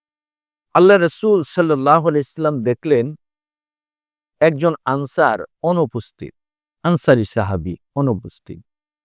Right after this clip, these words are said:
পরবর্তীতে যখন আনসারী সাহাবী আসলেন, রাসূল পাক সাল্লাল্লাহু আলাইহি সাল্লাম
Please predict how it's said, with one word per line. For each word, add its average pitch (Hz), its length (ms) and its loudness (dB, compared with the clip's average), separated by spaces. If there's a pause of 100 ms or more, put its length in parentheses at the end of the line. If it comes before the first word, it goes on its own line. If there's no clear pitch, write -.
(140)
পরবর্তীতে 190 600 4
যখন 170 460 0 (960)
আনসারী 139 440 2
সাহাবী 113 460 -2
আসলেন, 107 640 -4 (1400)
রাসূল 170 340 2
পাক 165 300 6
সাল্লাল্লাহু 131 680 2
আলাইহি 117 140 0
সাল্লাম 110 500 -4